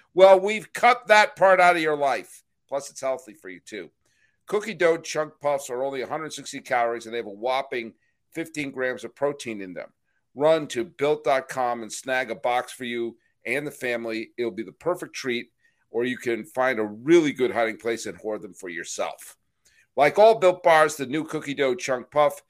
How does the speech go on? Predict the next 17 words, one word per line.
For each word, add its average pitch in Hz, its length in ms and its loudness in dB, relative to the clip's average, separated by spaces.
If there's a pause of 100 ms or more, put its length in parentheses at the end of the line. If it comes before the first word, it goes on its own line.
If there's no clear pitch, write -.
(220)
is - 120 -16
covered 147 280 0
in 117 40 -8
one 117 120 -6
hundred 151 180 -6
percent 123 300 -8
real 107 140 -6
chocolate. 156 460 -2 (360)
That 131 100 -2
means 127 160 -6
they're 110 120 -4
healthy 151 520 -2
and 123 240 -4
tasty. 113 400 -6
Chocolate-covered 131 800 -4
cookie 120 240 -8
dough 107 360 -2